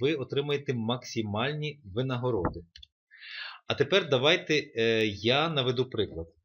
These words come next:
Існує така статистика. В Німеччині один інтернет-покупець витрачає в середньому від сімсот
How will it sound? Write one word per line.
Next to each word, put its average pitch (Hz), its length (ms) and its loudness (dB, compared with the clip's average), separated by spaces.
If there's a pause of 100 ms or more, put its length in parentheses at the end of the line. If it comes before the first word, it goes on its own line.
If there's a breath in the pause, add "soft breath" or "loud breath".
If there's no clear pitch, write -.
(600 loud breath)
Існує 214 260 2
така - 240 2
статистика. - 800 -4 (300)
В 101 80 -4
Німеччині 135 640 2
один 180 340 2
інтернет-покупець 131 1120 -4 (120)
витрачає 139 680 2
в 110 60 -6
середньому 113 680 0
від 147 400 -6
сімсот 135 680 -2